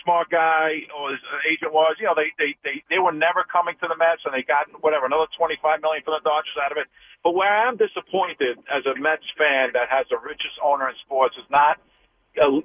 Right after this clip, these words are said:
getting Hader. I think that would have been a huge, like, if you're gonna waste money or, or, or, or not waste it, but spend more or overspend because you have such deep pockets, that's where I think we would have had,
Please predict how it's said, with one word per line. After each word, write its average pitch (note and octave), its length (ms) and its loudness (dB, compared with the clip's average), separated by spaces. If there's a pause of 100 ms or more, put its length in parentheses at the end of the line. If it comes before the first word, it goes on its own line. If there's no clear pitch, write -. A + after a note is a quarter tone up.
getting D3 420 4
Hader. C#3 400 2
I C3+ 240 0
think D#3 240 -4
that D3 200 -2
would D#3 120 -2
have D3 80 -4
been D3 120 -6
a E3+ 120 -6 (200)
huge, F#3+ 380 -8 (420)
like, D3+ 120 -2
if - 80 -6
you're A3 160 -2
gonna B3 200 -2
waste G#3+ 360 -6
money F#3+ 260 0
or, E3 240 0
or, D3 160 -2 (260)
or, D3 220 0 (280)
or D3+ 60 -2
not F3+ 200 2
waste E3 240 2
it, D#3 100 0
but E3 100 0 (140)
spend F#3+ 420 -4
more E3+ 280 0
or D3 180 0
overspend E3+ 540 -4
because D3+ 340 0
you E3 80 2
have E3 120 2
such F3 220 -4
deep D#3+ 180 -10
pockets, D#3 360 2 (440)
that's F#3 300 0
where E3 240 6
I D3 80 2
think C#3+ 320 -4
we C#3 220 -4
would C3+ 180 0
have A#2+ 80 0
had, C3 280 4